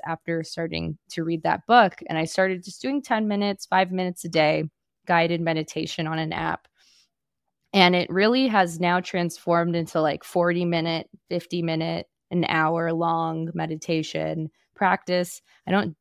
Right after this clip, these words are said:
always get the time to do that in the mornings, but if I can, I will. And it has truly set me up to feel like I am, like, going to build this life that I wanna build. Like, it has gone from just being a healing practice to being, like, a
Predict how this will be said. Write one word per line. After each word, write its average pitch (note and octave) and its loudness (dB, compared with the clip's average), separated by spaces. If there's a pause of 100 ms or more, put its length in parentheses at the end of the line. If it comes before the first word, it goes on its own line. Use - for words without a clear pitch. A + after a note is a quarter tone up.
(120)
always G3 4
get - 0
the E3 -4
time D#3+ 4
to E3 -8
do D#3+ 0
that D#3 6
in D#3+ 2
the D#3+ 0
mornings, F3+ 0
but F3 2
if - -2
I D#3 2
can, D#3+ 0
I D#3 -2
will. D#3 -2 (540)
And G3+ 2
it G3 -4 (200)
has A3+ -6
truly C4 -4
set - -2
me F#3 0
up - -2
to F3 -10
feel E3+ 0
like D#3+ -2 (1300)
I F#3+ 4
am, G#3+ 4
like, E3+ 2 (280)
going E3+ -2
to E3+ -8
build D#3+ 0
this D#3+ -6
life D3 -2
that C#3+ 0
I C3 0
wanna C#3 -6
build. - -6
Like, F3 -2
it - -2
has F#3 -4
gone F3+ 2
from G#3 -6
just F#3 -12
being F3+ -2
a D3 -4
healing F3 -4
practice G#3+ -6
to F3+ -16
being, F3 -2
like, D3+ -8
a D3+ 0